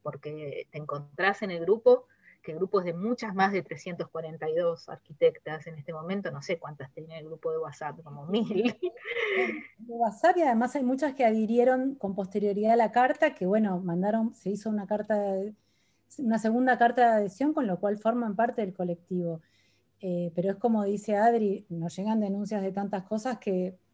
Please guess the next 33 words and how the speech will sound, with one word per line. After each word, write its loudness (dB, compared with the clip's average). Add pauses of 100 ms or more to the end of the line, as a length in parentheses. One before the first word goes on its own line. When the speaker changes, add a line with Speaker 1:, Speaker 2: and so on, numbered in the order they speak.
(260)
Speaker 2:
hay -2
que 6
dedicarle 2
muchísimo 0
tiempo, 0
eh, -8
realmente, 0
porque -6
bueno, -4
sí, -6
es, -10 (420)
es -20
como, -2 (260)
es -4
lo 2
que -6
está -4
ocurriendo. 0
Hay 0
un 2
reclamo 0 (1400)
que 0
empieza 0
a 2
aparecer, 2
que -6
está -4
bueno 0
poder, 0
eh, -4
dar -4
respuesta, 0
acompañar, 0